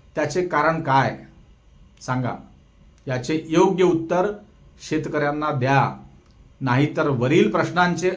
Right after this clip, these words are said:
अचूक उत्तर तुम्हाला द्यावेच लागणार.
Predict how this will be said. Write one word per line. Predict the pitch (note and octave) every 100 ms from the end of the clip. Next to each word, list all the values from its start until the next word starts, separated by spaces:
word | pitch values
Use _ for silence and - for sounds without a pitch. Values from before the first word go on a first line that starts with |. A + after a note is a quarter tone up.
| -
अचूक | D#3+ A#3+ G#3
उत्तर | F#3+ - F#3+ A2+ - - _ - - _ -
तुम्हाला | C#3+ C#3+ D3+ D3
द्यावेच | B2+ B2 C3+ C#3
लागणार. | B2 G#2+ G2